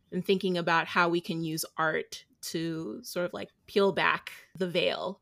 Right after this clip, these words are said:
and also honor those bodies, right, as human beings who had lives, who had histories and all of that. And I think about that while you were talking about it, I was thinking about the project that I'm working on right now and how, for me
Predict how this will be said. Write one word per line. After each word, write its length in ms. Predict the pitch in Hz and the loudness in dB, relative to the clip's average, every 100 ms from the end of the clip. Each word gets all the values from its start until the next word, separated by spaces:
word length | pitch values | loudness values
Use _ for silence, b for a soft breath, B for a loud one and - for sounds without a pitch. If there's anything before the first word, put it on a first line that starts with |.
| - | -8
and 120 | 254 | -2
also 300 | 247 349 381 | 4 6 10
honor 500 | 302 214 285 208 160 | 10 10 10 8 6
those 320 | 175 185 175 | 4 4 4
bodies, 400 | 170 165 160 170 | 4 2 2 -2
right, 240 | 170 170 175 | 0 0 0
as 500 | 170 170 170 - - - | 0 -2 -2 -6 -8 -4
human 260 | 196 180 175 | -2 0 -2
beings 380 | 175 170 170 - | -2 -2 -2 -4
who 160 | - | -4
had 400 | 175 180 170 165 | -2 0 0 0
lives, 560 | 180 156 156 - 196 - | 0 0 2 -2 -4 -4
who 120 | 170 | -4
had 420 | 170 - 135 - - | -2 -2 -2 -6 -4
histories 640 | - 202 - 180 170 165 | 0 0 0 -2 -2 -4
and 140 | 170 170 | -4 -4
all 120 | 165 | -4
of 100 | 165 | -4
that. 280 | 170 190 - - | -2 -2 -2 0
And 160 | 196 | 4
I 60 | 202 | 4
think 180 | 240 233 | 4 4
about 260 | 202 190 | 6 6
that 160 | 185 175 | 8 8
while 120 | 180 | 6
you 160 | 190 190 | 6 6
were 100 | 180 | 4
talking 460 | - 190 196 180 | 0 -2 0 -2
about 320 | 175 170 170 | 2 2 4
it, 240 | 175 170 - _ | 4 2 2 _
I 120 | - 170 | 0 2
was 140 | 175 | 0
thinking 380 | 185 185 185 170 | -2 -2 -2 -2
about 480 | 165 165 160 160 - _ | -2 -2 0 -2 -4 _
the 80 | - | -10
project 380 | - 196 180 180 | 0 2 2 0
that 120 | 170 | 4
I'm 220 | 214 285 | 6 6
working 340 | 220 175 185 175 | 4 2 0 -2
on 200 | 165 165 | 0 0
right 220 | 165 - | -2 -2
now 420 | 175 165 165 165 | -2 0 0 -2
and 280 | - 175 175 | -2 -2 0
how, 580 | 180 175 160 160 170 - _ | 0 2 2 2 -2 -6 _
for 220 | - - | -2 2
me 640 | 185 196 190 180 175 175 | 4 6 4 4 2 -2